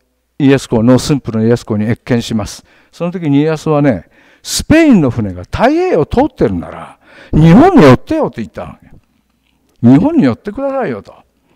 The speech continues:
日本に寄って、で、それは浦賀に寄ってほしいと。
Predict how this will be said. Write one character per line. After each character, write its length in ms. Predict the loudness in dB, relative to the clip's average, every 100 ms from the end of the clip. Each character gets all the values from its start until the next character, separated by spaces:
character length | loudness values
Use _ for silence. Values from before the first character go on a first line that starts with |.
| _ _ _ _ _ -4
日 160 | 2 2
本 220 | 2 2
に 100 | 4
寄 120 | 2
っ 60 | 0
て、 500 | _ 0 2 0 -10 _ _ _ -10
で、 140 | -8
そ 120 | -2 0
れ 80 |
は 60 | 2
浦 260 | 4 2 2
賀 120 | 4
に 80 | 4
寄 80 |
っ 20 | 2
て 140 | 0
ほ 140 | 2
し 160 | 2 0
い 80 | -6
と。 120 | -10